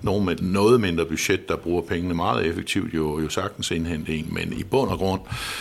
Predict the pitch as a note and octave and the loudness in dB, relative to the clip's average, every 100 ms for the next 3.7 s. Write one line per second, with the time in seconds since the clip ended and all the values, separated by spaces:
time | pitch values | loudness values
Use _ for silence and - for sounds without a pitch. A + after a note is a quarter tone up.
0 | - - A2+ F2 D2+ B2 G#2 E2 - - | -8 -4 -2 0 2 6 6 4 -4 -18
1 | - - - - A#2 G#2+ - - A2+ A2+ | -20 -18 -18 -4 -2 -2 -4 2 4 4
2 | - E2+ E2 E2+ F#2 - - - G2 E2+ | 2 -2 0 -2 0 0 0 0 2 2
3 | F2 D#2+ - - F#2+ F#2 | 0 -2 -4 -2 -2 -2